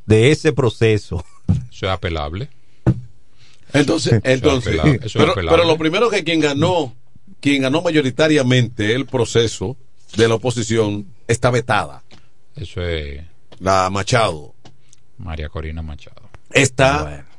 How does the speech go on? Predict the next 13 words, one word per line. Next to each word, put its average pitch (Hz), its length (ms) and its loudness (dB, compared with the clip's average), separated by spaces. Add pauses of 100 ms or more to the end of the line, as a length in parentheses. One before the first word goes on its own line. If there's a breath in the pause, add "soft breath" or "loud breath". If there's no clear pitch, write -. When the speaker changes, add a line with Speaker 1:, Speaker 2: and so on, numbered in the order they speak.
(100)
Speaker 3:
vetada. 110 680 0
Speaker 2:
Que 95 100 -12
le 82 120 -6
tienen 85 340 -8
miedo 76 340 -12
a - 60 -18
ella. - 220 -18
Speaker 3:
¿Me 104 80 4
entiende? 104 360 2 (120)
Speaker 2:
Ustedes 101 220 6
Speaker 1:
Sí. 98 40 2
Speaker 2:
los 101 100 -2
chavistas, 82 640 -8